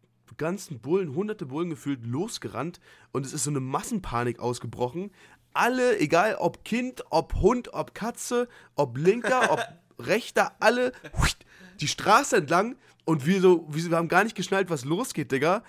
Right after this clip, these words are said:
Speaker 1: äh, was abgeht. Und sind einfach auch nur mitgerannt, weil man, zuerst hat man nur die Leute gesehen, die auf uns zurennen, weißt du?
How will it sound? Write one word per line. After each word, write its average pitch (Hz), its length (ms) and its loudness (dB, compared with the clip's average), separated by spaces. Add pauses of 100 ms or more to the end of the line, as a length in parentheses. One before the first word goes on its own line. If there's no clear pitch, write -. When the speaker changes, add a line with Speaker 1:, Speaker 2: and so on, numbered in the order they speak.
(180)
Speaker 1:
äh, 127 180 2 (320)
was 127 220 -4
abgeht. 190 480 -4 (300)
Und 143 140 0
sind 165 140 6
einfach 190 300 0
auch 160 140 0
nur 170 120 0
mitgerannt, 160 440 -2
weil 143 120 2
man, 139 220 -2
zuerst 165 260 0
hat 143 100 -2
man 151 120 2
nur 139 220 0
die 120 100 -4
Leute 143 240 0
gesehen, 117 180 -6
die 117 80 0
auf 120 100 -4
uns 110 120 -12
zurennen, 113 320 -6
weißt 110 220 -12
du? 185 120 -10